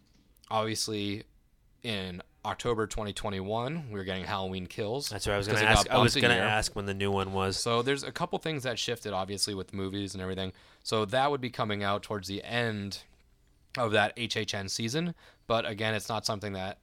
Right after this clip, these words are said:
Speaker 1: hasn't really happened before. We get The Conjuring Three in June twenty twenty-one, so it comes out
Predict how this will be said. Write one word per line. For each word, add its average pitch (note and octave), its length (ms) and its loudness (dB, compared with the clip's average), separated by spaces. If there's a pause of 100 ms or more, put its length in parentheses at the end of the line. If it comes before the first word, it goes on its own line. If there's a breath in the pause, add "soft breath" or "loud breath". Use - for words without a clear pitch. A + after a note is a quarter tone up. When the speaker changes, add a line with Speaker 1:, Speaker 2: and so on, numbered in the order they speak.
Speaker 1:
hasn't G2+ 320 -6
really G2+ 220 0
happened G2+ 440 -6
before. G2+ 580 -2 (500 soft breath)
We A2+ 120 -2
get G#2+ 180 0
The G#2+ 80 -6
Conjuring G2+ 600 -2
Three A2+ 600 -4
in F#2 360 -4
June B2 380 -4
twenty C#3 280 -4
twenty-one, C3 640 0
so G2+ 180 2
it F#2+ 60 -4
comes G2+ 220 -4
out G2+ 200 2